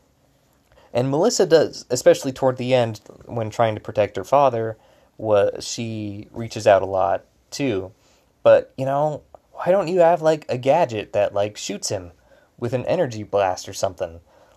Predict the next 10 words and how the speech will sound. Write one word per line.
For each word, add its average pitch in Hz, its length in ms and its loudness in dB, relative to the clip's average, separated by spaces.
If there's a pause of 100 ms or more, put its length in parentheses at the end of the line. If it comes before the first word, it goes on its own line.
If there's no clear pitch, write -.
Like, 110 160 -6
why, 135 640 2
why 139 320 6
are 165 80 6
you 156 140 -2
missing 139 320 -4
this 113 180 0
opportunity? 117 680 -2 (380)
I, - 200 -2 (140)
I 113 300 0